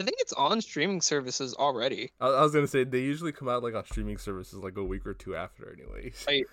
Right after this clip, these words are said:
Speaker 1: are you down, are you down to watch it on streaming?
Speaker 2: Yeah.
Speaker 1: 'Cause I don't know if I would pay money for this. <laughs>
Speaker 2: Yeah,
Speaker 1: Like,
Speaker 2: I was
Speaker 1: I'll,
Speaker 2: gonna say,
Speaker 1: I'll be
Speaker 2: I don't know
Speaker 1: honest
Speaker 2: if I
Speaker 1: with you.
Speaker 2: would either. <laughs> Let me look
Speaker 1: Uh,
Speaker 2: up
Speaker 1: we have, uh,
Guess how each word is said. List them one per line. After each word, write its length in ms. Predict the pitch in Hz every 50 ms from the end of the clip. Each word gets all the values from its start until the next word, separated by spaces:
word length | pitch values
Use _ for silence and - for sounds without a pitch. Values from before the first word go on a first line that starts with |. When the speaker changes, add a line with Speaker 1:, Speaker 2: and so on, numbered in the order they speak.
| - -
Speaker 1:
are 80 | 143
you 100 | 143 151
down, 360 | 147 147 147 147 147 143 135 - - - _ _ _ _ _ _ _ _ _ _ _ _ _ _ - -
are 100 | 147 139
you 80 | 135
down 220 | 131 131 123 123 127
to 80 | 120
watch 260 | 117 107 110 110 -
it 100 | - 135
on 140 | 131 127 131
streaming? 420 | - - 135 123 123 131 135 143 - - 226 _ _ _ _ _ _ _ _ _ _ -
Speaker 2:
Yeah. 100 | 196 254
Speaker 1:
'Cause 100 | - 147
I 80 | 113 139
don't 220 | 165 190 208 196
know 100 | 170 165
if 100 | 165 -
I 120 | 156 143 131
would 100 | 123 -
pay 160 | - 143 131
money 240 | 131 131 131 131 127
for 140 | - 127
this. 260 | 123 123 123 139 - -
<laughs> 20 | -
Speaker 2:
Yeah, 100 | - 233
Speaker 1:
Like, 300 | - - - 262 - -
Speaker 2:
I 180 | - 165 147
was 120 | - - -
Speaker 1:
I'll, 140 | 151 151 156
Speaker 2:
gonna 140 | - 160 147
say, 100 | - -
Speaker 1:
I'll 80 | 127 117
be 60 | -
Speaker 2:
I 60 | 147 147
don't 100 | - -
know 60 | 135
Speaker 1:
honest 120 | 127 117 -
Speaker 2:
if 40 |
I 20 | 113
Speaker 1:
with 60 | 110
you. 60 | 104 104
Speaker 2:
would 100 | 101 92
either. 300 | 98 98 104 107 107 123
<laughs> 1200 | 113 - - - - - - _ _ _ _ _ _ _ _ _ _ - - - - - - -
Let 100 | 123 127
me 60 | 147
look 180 | 151 170 175 175
Speaker 1:
Uh, 60 | 170
Speaker 2:
up 60 | 165
Speaker 1:
we 120 | 180 196 196
have, 500 | 196 202 214 214 220 220 220 214 196 185
uh, 200 | 190 190 185